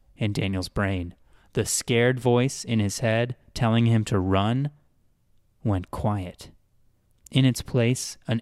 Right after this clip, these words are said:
angry voice bellowed, telling Daniel to fight. And so he did,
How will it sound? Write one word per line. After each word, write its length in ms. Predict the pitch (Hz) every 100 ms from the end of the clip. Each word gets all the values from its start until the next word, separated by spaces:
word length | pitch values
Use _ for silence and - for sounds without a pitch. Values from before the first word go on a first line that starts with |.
| -
angry 420 | 123 127 123 117
voice 460 | 107 107 107 104 -
bellowed, 680 | 104 110 104 98 87 85 _ _ _ _ _ _ -
telling 360 | - 107 95 92
Daniel 500 | 101 95 104 101 -
to 120 | - 110
fight. 640 | 98 - 104 - - - _ _ _ _ _ _ _ _ -
And 160 | 110
so 240 | - - 120
he 140 | 127
did, 400 | 113 151 104 -